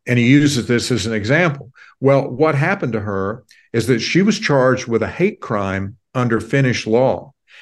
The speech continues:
And not only did the Finnish authorities look at what she tweeted,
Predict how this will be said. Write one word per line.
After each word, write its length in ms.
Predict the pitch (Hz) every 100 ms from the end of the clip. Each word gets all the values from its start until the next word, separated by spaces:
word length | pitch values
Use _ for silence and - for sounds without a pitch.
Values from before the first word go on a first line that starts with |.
| - -
And 240 | 123 120 123
not 240 | 131 160
only 580 | 143 196 147 113 127 - _
did 400 | 131 117 110 -
the 120 | 117
Finnish 400 | 104 - 147 143
authorities 720 | 143 - 131 156 117 95 101 - - _ -
look 260 | 139 165
at 120 | 156
what 180 | 117 135
she 220 | 131 120
tweeted, 580 | 101 - 151 202 127 -